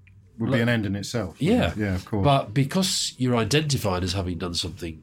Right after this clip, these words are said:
Speaker 2: quite big, people think you should do. And, and, and like I say, full circle, I do feel that conflict all the time.
Speaker 1: Yes.
Speaker 2: And maybe it's just something I'll never resolve.
Speaker 1: And
Speaker 2: And
Speaker 1: you're still a,
Speaker 2: maybe,
Speaker 1: you're still a young man.
Speaker 2: maybe,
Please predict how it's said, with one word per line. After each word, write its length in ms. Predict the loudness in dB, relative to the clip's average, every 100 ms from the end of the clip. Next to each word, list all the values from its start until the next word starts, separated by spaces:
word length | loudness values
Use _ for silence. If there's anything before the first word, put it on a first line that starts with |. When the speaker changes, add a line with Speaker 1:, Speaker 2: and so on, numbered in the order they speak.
| -20
Speaker 2:
quite 320 | -6 -4 -4 -6
big, 380 | -6 -6 -12 -20 -20 -20 -20 -16
people 220 | -4 -2 0
think 160 | -2
you 60 | -2
should 140 | -2
do. 140 | 0 0
And, 140 | 0
and, 300 | 0 -2 -2 -2
and 100 | 0
like 160 | 0 0
I 40 |
say, 360 | 0 2 0 -4 -14 -20 -20 -20 -20 -20
full 240 | -4 -2 0
circle, 560 | 0 0 -2 -4 -4 -10 -20 -20 -20 -20 -6 0
I 120 | 0
do 340 | 4 2 2
feel 300 | 0 2 4
that 240 | 2 -2 -2
conflict 460 | -4 -2 -6 -4
all 160 | -4 -2
the 60 | -2
time. 300 | -4 -4 -6 -2
Speaker 1:
Yes. 300 | 0 0 -4
Speaker 2:
And 160 | -4 0
maybe 300 | 2 2 0
it's 100 | 0
just 160 | 0
something 180 | 0 -2
I'll 60 | -2
never 200 | -2 -2
resolve. 420 | -2 -2 -2 -4 -10 _ -20 -20 _ -8 0
Speaker 1:
And 80 |
Speaker 2:
And 0 | 2
Speaker 1:
you're 60 |
still 160 | 4 4
a, 160 | 4
Speaker 2:
maybe, 80 | 4
Speaker 1:
you're 80 | 4 4
still 140 | 4
a 40 | 2
young 160 | 4
man. 240 | 4 2 2
Speaker 2:
maybe, 360 | 0 -4 -8